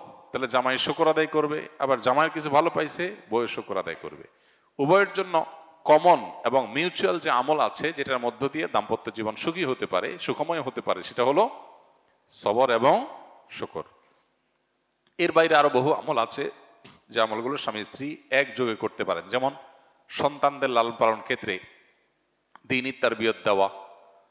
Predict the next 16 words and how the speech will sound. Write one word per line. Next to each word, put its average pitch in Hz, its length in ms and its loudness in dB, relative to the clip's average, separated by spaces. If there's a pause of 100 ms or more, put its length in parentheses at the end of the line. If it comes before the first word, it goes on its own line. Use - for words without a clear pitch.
(440)
আল্লাহ 123 300 0
ভীরু 123 220 0
মোত্তাকি 123 420 -6
মানুষ 113 260 -4
হিসেবে 110 220 -6
গড়ে 113 180 -2
তোলা, 98 320 -4 (840)
ইমানদার 120 420 -2
হিসাবে 120 300 0
গড়ে 113 220 2
তোলা। 98 320 0 (520)
এক্ষেত্রে 131 380 -12
স্বামী 120 300 -8
এবং 113 240 -4
স্ত্রীর 139 300 -10
উভয়ের 127 440 2